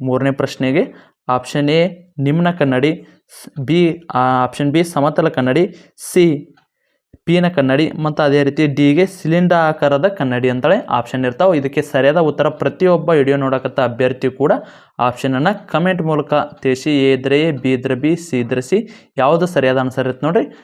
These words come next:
ಪ್ರತಿಯೊಬ್ಬರು ಕೂಡ ತಿಳಿಸಿ. ಇನ್ನು ನೆಕ್ಸ್ಟ್ ಪ್ರಶ್ನೆ, ತ್ರೀ ಡಿ ಚಲನಚಿತ್ರಗಳನ್ನು ವೀಕ್ಷಿಸಲು ಬಳಸುವ ಕನ್ನಡ-, ಆ, ಕನ್ನಡಕಗಳು ಯಾವುದನ್ನು ಹೊಂದಿರುತ್ತದೆ? ಎಲ್ಲರೂ ಕೂಡ ತ್ರೀ ಡಿ ಪಿಕ್ಚರ್ ನೋಡ್ರಿ.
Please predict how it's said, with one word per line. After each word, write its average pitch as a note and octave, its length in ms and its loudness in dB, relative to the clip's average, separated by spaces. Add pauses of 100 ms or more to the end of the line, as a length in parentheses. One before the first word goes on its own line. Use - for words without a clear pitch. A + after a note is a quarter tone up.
(220)
ಪ್ರತಿಯೊಬ್ಬರು C3 460 0
ಕೂಡ F3+ 200 2
ತಿಳಿಸಿ. C3 440 0 (1300)
ಇನ್ನು F#3 140 2
ನೆಕ್ಸ್ಟ್ F3 260 0
ಪ್ರಶ್ನೆ, E3+ 440 0
ತ್ರೀ - 380 2
ಡಿ A3+ 300 2
ಚಲನಚಿತ್ರಗಳನ್ನು D#3+ 1000 0
ವೀಕ್ಷಿಸಲು D3 580 0
ಬಳಸುವ G3 520 2
ಕನ್ನಡ-, C#3 640 -2
ಆ, C3+ 140 -2
ಕನ್ನಡಕಗಳು E3 800 2 (140)
ಯಾವುದನ್ನು D#3 540 2
ಹೊಂದಿರುತ್ತದೆ? A#2+ 880 -2 (600)
ಎಲ್ಲರೂ C3+ 280 2
ಕೂಡ C#3+ 180 0
ತ್ರೀ C#3+ 260 2
ಡಿ C#3 80 2
ಪಿಕ್ಚರ್ C#3 480 0
ನೋಡ್ರಿ. C#3 560 -2